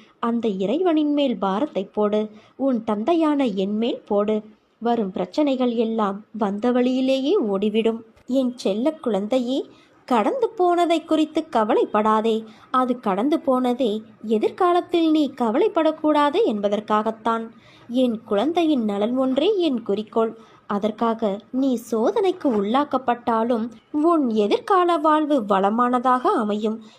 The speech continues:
இது உன் தந்தையான என்னுடைய சத்திய வாக்கு.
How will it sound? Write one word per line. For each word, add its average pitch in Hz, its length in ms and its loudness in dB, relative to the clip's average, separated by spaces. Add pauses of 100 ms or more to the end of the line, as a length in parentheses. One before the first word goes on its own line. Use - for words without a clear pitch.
இது 233 440 0 (100)
உன் 247 280 0
தந்தையான 339 640 2
என்னுடைய 302 600 2
சத்திய 277 520 -2
வாக்கு. 214 480 0